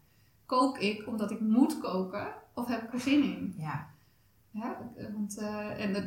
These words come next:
Speaker 1: ja, eerder was het natuurlijk gewoon heel veel jaar heb ik dat gedaan,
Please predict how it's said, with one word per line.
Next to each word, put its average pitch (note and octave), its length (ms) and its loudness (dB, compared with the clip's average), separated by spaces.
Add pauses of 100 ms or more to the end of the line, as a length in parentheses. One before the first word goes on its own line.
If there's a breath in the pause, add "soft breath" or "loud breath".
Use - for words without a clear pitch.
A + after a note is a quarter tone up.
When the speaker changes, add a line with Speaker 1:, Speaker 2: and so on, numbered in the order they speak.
(200)
Speaker 1:
ja, G#3+ 260 -6
eerder A3 340 2
was F#3+ 120 2
het - 100 -4
natuurlijk F#3+ 360 0
gewoon G#3 220 -2
heel B3 220 2
veel G#3+ 120 -4
jaar G3+ 240 0
heb G#3 80 -4
ik G3 60 -8
dat F#3+ 140 -6
gedaan, F#3 220 -6